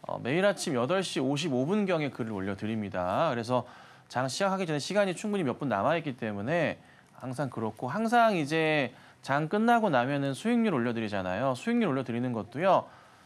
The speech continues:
그날 오늘 시가 대비해서 당일 고가 수익률로만 수익률이 체크가 돼서 나갑니다. 그래서 수익률이 너무 높게 나가서 이게 맞아 싶으시겠지만, 네, 종목당 그날의 시가와 그날의 고가의 수익률을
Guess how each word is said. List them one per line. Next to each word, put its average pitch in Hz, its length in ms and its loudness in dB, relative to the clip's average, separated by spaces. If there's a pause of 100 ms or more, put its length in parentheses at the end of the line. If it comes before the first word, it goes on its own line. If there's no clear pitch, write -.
(120)
그날 208 580 4 (540)
오늘 208 500 4
시가 - 600 2
대비해서 147 800 2
당일 170 520 2
고가 233 520 4
수익률로만 170 1000 2 (180)
수익률이 185 500 0
체크가 208 280 -2
돼서 160 180 -2
나갑니다. 107 800 2
그래서 147 260 -2 (360)
수익률이 269 500 4
너무 160 260 4
높게 147 380 4
나가서 185 380 4
이게 156 300 2
맞아 220 520 4
싶으시겠지만, 175 1000 0 (360)
네, 120 280 0 (280)
종목당 208 720 2
그날의 160 360 4
시가와 196 680 6
그날의 151 360 2
고가의 151 420 2
수익률을 180 600 0